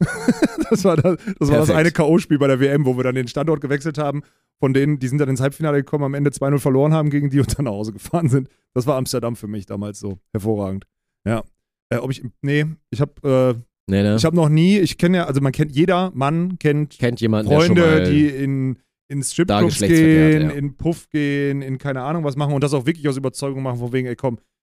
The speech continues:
Speaker 1: die paar Euro, die sind gut investiert, das macht Spaß und dann ist das Thema erledigt.“
Speaker 2: Mhm.
Speaker 1: Kennt jeder, hab ich keinerlei, nee, hab ich immer als ganz, ganz unangenehm und
Speaker 2: Ja.
Speaker 1: nicht, nicht richtig empfunden.
Speaker 2: Nee.
Speaker 1: Deswegen hab ich,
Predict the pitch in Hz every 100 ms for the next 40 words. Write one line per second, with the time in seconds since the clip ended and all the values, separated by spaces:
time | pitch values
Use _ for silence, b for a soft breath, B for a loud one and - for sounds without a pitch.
0 | _ 135 139 139 143 143 131 127 143 -
1 | 143 147 135 127 - 143 139 127 131 123
2 | - 131 127 123 123 120 120 - 120 110
3 | 127 151 - _ - 104 120 147 117 165
4 | 196 214 214 _ _ - 127 156 139 -
5 | 151 170 165 151 151 151 151 151 143 -
6 | _ _ 123 98 - _ _ _ _ _
7 | - 139 143 160 160 156 160 143 - 156
8 | 175 156 147 - - 147 143 135 131 131
9 | 131 123 123 101 101 131 - - 131 -
10 | - 123 117 104 95 - 104 85 80 80
11 | - _ _ _ _ _ _ 113 120 135
12 | 131